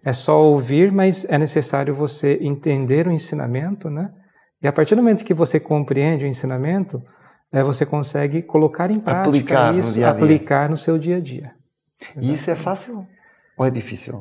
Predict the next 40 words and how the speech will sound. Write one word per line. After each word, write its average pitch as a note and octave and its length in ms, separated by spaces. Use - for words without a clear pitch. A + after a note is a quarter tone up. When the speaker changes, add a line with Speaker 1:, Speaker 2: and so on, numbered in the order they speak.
Speaker 1:
Isso D#3+ 240
daí E3+ 240
não G3+ 260
Speaker 2:
Na F#3+ 80
Speaker 1:
é, F3+ 120
Speaker 2:
sua D#3+ 100
experiência? A#2+ 600
Speaker 1:
não F#3 300
é E3 60
uma E3+ 160
tarefa E3 380
fácil, D3 560
né? C3+ 220
Pra C#3 140
quem, C#3+ 500
é, C3 600
começa C3+ 680
a, A#2+ 560
a C3 60
ouvir B2+ 420
e C3+ 60
entender B2+ 520
o B2 40
ensinamento, C3 760
então, C3 440
e, C3 400
e C3+ 40
depois C3 400
colocar C3 440
em B2+ 80
prática, E3 580
né, C3+ 160
a C#3+ 40
Speaker 2:
Uhum. C3 60
Speaker 1:
pessoa, C#3 400
ela E3 240
mesma D#3 260
vai D#3+ 220
perceber C#3+ 680
que F3 260